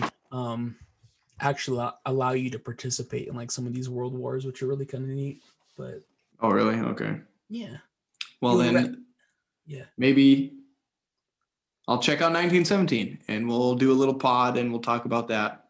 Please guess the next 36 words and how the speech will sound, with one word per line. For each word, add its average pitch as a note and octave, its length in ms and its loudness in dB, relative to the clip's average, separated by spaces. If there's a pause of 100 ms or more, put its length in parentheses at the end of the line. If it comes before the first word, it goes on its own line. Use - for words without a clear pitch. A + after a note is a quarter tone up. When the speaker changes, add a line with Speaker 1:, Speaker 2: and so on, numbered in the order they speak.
Speaker 2:
in G#2+ 320 -6
the G2+ 80 -4
near A2 500 -2
future A#2 580 0
then. - 320 -4 (400)
Speaker 1:
All E3 80 0
right, D#3+ 60 2
Speaker 2:
So, C3+ 60 -4
Speaker 1:
buddy. C3+ 120 -4 (200)
You D3+ 100 -6
wanna D3 140 -2
wrap D#3 240 0
it? D#3+ 40 6
Speaker 2:
yeah, E3 80 8
we F3 100 8
can F3 100 6
wrap C3 180 4
this B2 140 0
up. A#2 260 -2 (800)
Speaker 1:
All D3 100 0
right. C3+ 360 2
So D#3+ 500 0 (180)
that D3 160 -2
was E3 140 -2
our E3 80 0
show. D3+ 480 2 (160)
I C#3+ 80 -8
guess C#3 240 -2
we C#3+ 100 -6
kinda C#3+ 260 -4
talked C#3 260 -4
about B2 160 -4
video C3+ 200 -4
games D3 600 -4
and C#3+ 120 -8
stuff. D#3 380 -10